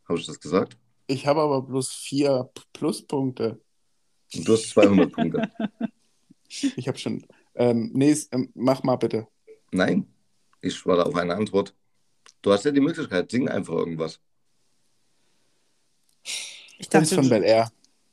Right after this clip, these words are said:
Speaker 1: Okay, minus hundert. Sie sind immer da, wenn du sie brauchst. Das
Speaker 3: Friends.
Speaker 1: sind die.
Speaker 2: Äh,
Speaker 3: Ah, die
Speaker 2: nein,
Speaker 3: Gummibären,
Speaker 2: nein.
Speaker 3: die Gummibären,
Speaker 2: Ja.
Speaker 3: die Gummibären.
Speaker 2: Genau.
Speaker 3: <laughs>
Speaker 1: Du hast aber nicht getrötet.
Speaker 2: Äh,
Speaker 3: Können wir das mit dem Tröten einfach
Speaker 2: Gummibärenbande.
Speaker 3: weglassen?
Speaker 1: <laughs> Okay.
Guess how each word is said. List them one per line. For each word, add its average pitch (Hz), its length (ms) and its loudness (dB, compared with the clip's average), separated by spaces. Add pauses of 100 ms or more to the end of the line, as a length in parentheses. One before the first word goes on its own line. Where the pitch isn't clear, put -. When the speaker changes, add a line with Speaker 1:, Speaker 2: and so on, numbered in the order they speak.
(320)
Speaker 1:
Okay, - 420 -6 (420)
minus 113 400 0
hundert. 82 460 2 (1120)
Sie 151 200 4
sind 156 220 6
immer 120 180 6
da, 117 260 4
wenn 95 120 0
du 107 140 -2
sie 113 140 -4
brauchst. 90 500 -4 (180)
Das 196 160 2
Speaker 3:
Friends. 220 140 4
Speaker 1:
sind 107 180 2
die. 135 120 6 (160)
Speaker 2:
Äh, 190 240 6
Speaker 3:
Ah, 247 160 6
die 254 140 0
Speaker 2:
nein, - 20 0
Speaker 3:
Gummibären, 320 300 0 (100)
Speaker 2:
nein. 208 80 -4
Speaker 3:
die 320 100 -8
Gummibären, 254 340 -4
Speaker 2:
Ja. 143 100 -2
Speaker 3:
die 220 80 -14
Gummibären. 214 520 -4
Speaker 2:
Genau. 123 200 -10 (280)
Speaker 3:
<laughs> 311 120 0 (720)
Speaker 1:
Du 98 120 -2
hast 92 160 0
aber 90 100 0
nicht 95 220 0
getrötet. - 600 -2 (460)
Speaker 2:
Äh, 156 260 0 (380)
Speaker 3:
Können 214 140 0
wir 262 60 4
das 262 120 2
mit 233 140 -4
dem 208 100 0
Tröten 160 260 0
einfach - 220 -2
Speaker 2:
Gummibärenbande. 202 580 0
Speaker 3:
weglassen? - 440 -6
Speaker 1:
<laughs> - 40 -20
Okay. 87 540 4